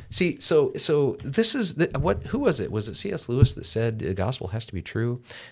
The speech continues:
because there's not a human mind that could have come up with something so crazy, <laughs> you know, or something along those lines, right? It, it wouldn't have come from us because it isn't fair. It's hardly even logical.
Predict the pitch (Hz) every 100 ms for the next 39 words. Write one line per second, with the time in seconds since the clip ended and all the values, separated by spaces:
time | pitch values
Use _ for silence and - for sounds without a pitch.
0 | - 98 110 92 92 127 143 90 131 95
1 | 73 98 123 85 - - - 78 90 -
2 | 110 - 123 117 120 101 127 127 135 -
3 | - - - - 113 131 139 127 - 135
4 | 139 123 123 120 117 117 127 143 - 110
5 | 156 175 - _ _ - - - _ _
6 | - 139 - 139 180 185 - 143 - -
7 | 180 185 107 - 87 87 - - _ _
8 | _ _ _ _ _ - 135 143 123 -
9 | 95 101 - - - - - - - -
10 | _ _ _ _ _ _ _ _ _ _
11 | - _ _ _ _ _ - - - -
12 | 185 143 104 131 82 64 - - 127 -
13 | - -